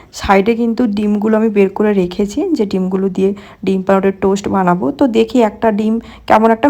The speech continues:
হয়ে গেছে। তোমাদের দাদাভাই বললো যে, "ফেলে দাও, অন্য একটা ডিম নাও।" তো এই কারণে কিন্তু অন্য একটা ডিম আমি আবার বের করে নিলাম। আর ও কিন্তু এখন ভিডিওটা করে দিচ্ছে, যেহেতু ও ছোট একটা স্ট্যান্ড এনে দিয়েছে, ওটাই ঠিকঠাক মানে ফোনটা সেট করে ভিডিও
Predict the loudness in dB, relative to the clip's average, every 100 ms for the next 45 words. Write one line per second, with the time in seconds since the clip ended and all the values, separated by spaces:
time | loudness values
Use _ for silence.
0 | 2 2 2 -2 -6 -6 -2 2 2 2
1 | 0 -2 0 0 -2 -2 -2 0 2 2
2 | 2 0 -2 -2 -4 -2 -2 -4 -8 -14
3 | -20 _ 0 2 2 2 0 -2 2 2
4 | 2 0 0 -2 0 -2 -2 -2 -8 -18
5 | -4 0 0 2 0 2 2 2 2 0
6 | 2 0 0 0 -2 -4 -14 0 0 2
7 | 2 2 4 2 2 -2 -2 2 4 4
8 | 0 0 2 2 -2 0 2 2 0 -4
9 | -6 -8 -8 -12 -20 -2 2 2 2 2
10 | 0 -2 0 2 2 0 -2 -4 0 0
11 | 2 2 0 0 -2 -4 -4 -2 -2 -2
12 | -6 0 0 0 -16 -20 -2 0 2 2
13 | 2 4 2 0 -4 0 0 2 0 0